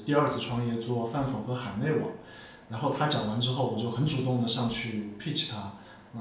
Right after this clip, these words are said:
我，我就说那个我是校内的资深用户，然后现在因为我也知道你开始做海内，我也注册了海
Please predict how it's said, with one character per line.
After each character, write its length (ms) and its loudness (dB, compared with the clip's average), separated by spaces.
我， 60 -8
我 240 -6
就 60 -4
说 180 -4
那 120 -2
个 80 -4
我 120 -4
是 340 -2
校 260 2
内 60 2
的 320 -2
资 120 2
深 240 6
用 140 2
户， 240 -2
然 100 2
后 60 4
现 160 4
在 160 6
因 160 4
为 80 2
我 100 6
也 80 10
知 140 10
道 140 4
你 120 4
开 140 4
始 140 2
做 180 2
海 260 -2
内， 80 2
我 160 2
也 120 4
注 120 -4
册 140 0
了 100 2
海 200 -4